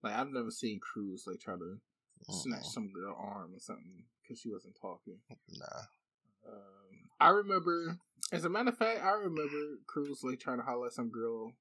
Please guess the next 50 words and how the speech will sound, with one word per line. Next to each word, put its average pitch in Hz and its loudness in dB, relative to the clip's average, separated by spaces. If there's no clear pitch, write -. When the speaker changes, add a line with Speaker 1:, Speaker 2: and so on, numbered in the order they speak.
Speaker 1:
What 175 -10
was 131 -6
we 104 -2
at, 76 -4
like, - -8
at 87 -6
a 85 -6
library 220 -6
or 240 -12
something? 240 -12
Or 104 -4
a - -6
bookstore? 233 -6
Speaker 2:
Oh 110 2
my 92 -2
God. 92 -4
I, 92 -6
mm, 101 -8
yeah, 98 0
I 101 6
Speaker 1:
And 104 0
Speaker 2:
remember 110 0
Speaker 1:
she - -2
Speaker 2:
that. 98 0
Speaker 1:
she - -6
talked 190 2
about 175 4
her 170 6
boyfriend. 135 2
Cruz 123 0
just 147 -8
left 160 2
it 196 2
alone. 180 -4
Like, 85 -6
"All 110 0
right." 101 -2
Speaker 2:
Yeah. 104 -2
Speaker 1:
You 139 -6
know, 82 -12
and 139 -6
he 294 -2
walked - -4
away. 233 0
Like, 127 -6
"Hey, 143 -2
thanks 139 0
for 151 -2
your 143 2
time. 175 -6